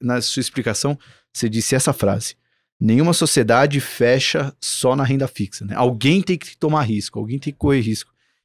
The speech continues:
Queria que você falasse um pouco, né? Na época a gente não pôde explorar tanto essa ideia, essa frase, mas enfim, o que que significa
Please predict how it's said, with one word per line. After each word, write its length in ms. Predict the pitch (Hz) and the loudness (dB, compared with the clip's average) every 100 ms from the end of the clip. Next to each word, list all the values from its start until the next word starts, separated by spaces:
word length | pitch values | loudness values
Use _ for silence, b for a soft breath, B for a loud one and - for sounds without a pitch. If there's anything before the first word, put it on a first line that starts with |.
| - | -2
Queria 120 | 165 | 0
que 40 | 160 | 2
você 320 | 208 202 196 _ _ _ _ - | 6 6 6 _ _ _ _ -6
falasse 460 | - 190 165 - | 2 4 4 2
um 80 | 151 | 0
pouco, 560 | 139 156 151 135 113 107 | 0 0 0 0 2 0
né? 420 | 120 131 123 107 - _ _ 123 | 0 2 2 0 -6 _ _ 0
Na 220 | 120 127 | 2 4
época 240 | 135 135 151 | 2 2 0
a 20 | |
gente 140 | - | 2
não 100 | 156 143 | 0 0
pôde 520 | 147 147 143 120 98 b b _ | 0 2 2 0 0 b b _
explorar 460 | - - 135 131 135 | -8 2 4 4 2
tanto 340 | - 139 131 | 2 0 0
essa 560 | 117 135 123 113 104 90 - - | 0 2 2 2 -2 -6 -10 -4
ideia, 440 | 127 110 123 135 113 | 0 4 6 6 4
essa 200 | - 120 | 2 0
frase, 260 | - 135 | 2 2
mas 140 | 156 156 | 2 0
enfim, 220 | 170 131 | 0 -2
o 60 | - _ | -4 _
que 80 | 202 | -8
que 80 | - | -2
significa 680 | 190 170 139 - - 110 | 2 4 4 2 0 0